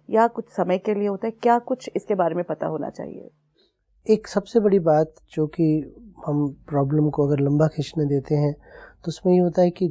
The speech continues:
Speaker 2: जितना लंबा खींची है, उतना लंबा ही शायद उसका इलाज हो।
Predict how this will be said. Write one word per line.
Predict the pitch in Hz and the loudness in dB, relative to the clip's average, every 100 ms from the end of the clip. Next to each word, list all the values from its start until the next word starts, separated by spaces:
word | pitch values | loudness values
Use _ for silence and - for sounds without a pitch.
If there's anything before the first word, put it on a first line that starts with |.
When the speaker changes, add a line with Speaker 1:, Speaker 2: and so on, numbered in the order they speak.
| 143 | -4
Speaker 2:
जितना | 165 - 220 226 | -8 0 4 6
लंबा | 175 175 180 | 6 6 4
खींची | 175 156 - | 2 -4 -2
है, | 170 170 - _ _ _ _ _ _ | -2 -2 -6 _ _ _ _ _ _
उतना | 180 - _ 196 196 | -10 -10 _ 2 6
लंबा | 175 170 180 | 6 4 4
ही | 185 214 | 4 2
शायद | 208 170 147 | 2 0 -2
उसका | 143 147 | -8 -10
इलाज | 143 139 - | -10 -12 -18
हो। | - | -20